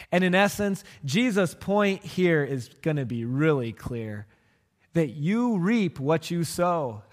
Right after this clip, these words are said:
<laughs> That if, if you're going to live a certain way, you're gonna be punished for it. But that wasn't the point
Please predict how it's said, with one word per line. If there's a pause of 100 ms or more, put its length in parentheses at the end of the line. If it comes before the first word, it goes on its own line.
(140)
<laughs> (680)
That
if, (180)
if
you're
going
to
live
a
certain
way, (160)
you're
gonna
be
punished
for
it.
But
that
wasn't
the
point